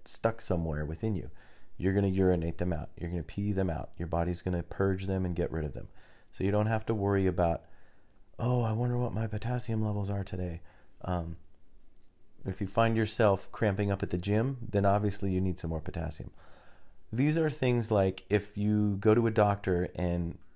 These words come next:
they've diagnosed you with low potassium or low calcium, then, then yeah, you need to pay attention specifically to that micronutrient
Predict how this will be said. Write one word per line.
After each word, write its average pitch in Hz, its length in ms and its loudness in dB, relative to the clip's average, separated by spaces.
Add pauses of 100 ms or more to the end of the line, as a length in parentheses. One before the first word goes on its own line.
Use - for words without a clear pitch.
(500)
they've 95 260 2
diagnosed 95 720 4
you 90 220 2
with 85 420 -4 (120)
low 95 180 2
potassium 87 540 -2
or 80 40 0
low 92 180 2
calcium, 82 640 0
then, 82 260 -2 (720)
then 95 200 2
yeah, 90 280 6 (500)
you 107 140 4
need 110 160 4
to 104 80 2
pay 104 200 4
attention 95 640 0 (640)
specifically 101 760 0
to - 240 6
that 87 360 2 (400)
micronutrient 92 920 2